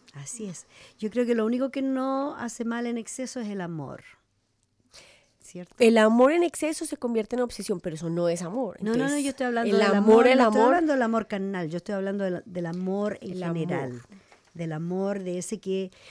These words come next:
Speaker 1: que es incondicional.
Speaker 2: Y hay otra cosa, y son los principios. Todo en exceso es malo, menos los principios. Si
Speaker 1: Ujú.
Speaker 2: tenemos buenos principios,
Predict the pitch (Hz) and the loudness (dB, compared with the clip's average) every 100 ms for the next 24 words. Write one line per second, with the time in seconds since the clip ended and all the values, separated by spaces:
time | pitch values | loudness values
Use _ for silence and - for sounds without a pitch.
0 | - - 202 - 226 196 196 180 - - | -12 -4 -4 -2 -4 -2 -2 -4 -4 2
1 | 247 240 247 247 240 254 202 185 196 180 | 6 6 6 4 2 2 0 -2 -6 -6
2 | 190 170 165 - 233 233 330 143 127 - | -4 -6 -8 -8 -8 -4 -6 -6 -12 -14
3 | - 208 233 240 220 220 240 240 214 180 | -6 -4 -4 -4 -6 -4 -4 -4 -4 -4
4 | 190 208 208 214 185 - - 170 160 - | -4 -6 -8 -8 -8 -6 -6 -4 -6 -6
5 | 170 - - - 208 160 180 190 208 226 | -8 -10 -18 -20 -14 -10 -8 -8 -4 -4
6 | 233 - 190 240 240 233 220 | -6 -8 -8 -8 -8 -8 -8